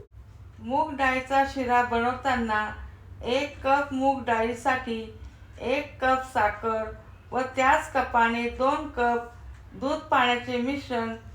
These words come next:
किंवा दूध वापरावे. आता शेवटी एक टीस्पून वेलची पावडर टाकून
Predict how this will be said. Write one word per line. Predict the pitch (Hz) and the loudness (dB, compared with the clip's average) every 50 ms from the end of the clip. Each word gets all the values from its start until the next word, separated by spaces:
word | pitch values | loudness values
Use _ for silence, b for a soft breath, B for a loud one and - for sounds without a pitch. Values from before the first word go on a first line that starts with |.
| - - - | -18 -14 -8
किंवा | 240 262 269 277 277 | -2 2 6 6 6
दूध | 269 269 240 247 262 254 254 | 4 4 0 -2 -2 -2 0
वापरावे. | 254 269 262 262 269 - 254 247 226 190 170 165 170 - - - - - - - - - - - - - - - - - - - - - - - - - - - - - - - _ _ _ _ _ _ _ _ _ _ _ _ _ _ _ - - - - - - - - - - - - | 4 6 6 6 6 4 4 4 4 2 0 -2 -6 -10 -14 -18 -20 -20 -20 -18 -18 -18 -18 -18 -18 -18 -18 -18 -18 -18 -18 -18 -18 -18 -20 -20 -20 -20 -20 -18 -18 -18 -18 -20 _ _ _ _ _ _ _ _ _ _ _ _ _ _ _ -18 -16 -14 -14 -14 -14 -14 -14 -14 -12 -12 -10
आता | - - - - 277 302 320 311 - | -8 -8 -6 -4 -2 -2 -2 -2 -2
शेवटी | 294 269 254 240 - 254 254 247 233 - | -4 -4 -4 -4 -8 -8 -8 -8 -8 -8
एक | - 233 269 330 330 - - | -6 -4 -4 -4 -4 -6 -8
टीस्पून | 269 254 247 233 - - - 262 262 262 254 240 | -8 -8 -8 -10 -12 -10 -6 -4 -4 -4 -4 -2
वेलची | 233 226 226 226 226 - 302 320 | -2 -2 -2 -4 -6 -6 -8 -8
पावडर | 320 311 302 269 247 233 240 247 254 | -4 0 2 2 2 2 2 0 -2
टाकून | 247 - 233 214 208 214 220 214 220 220 220 | 0 2 0 0 0 0 -6 -8 -8 -8 -8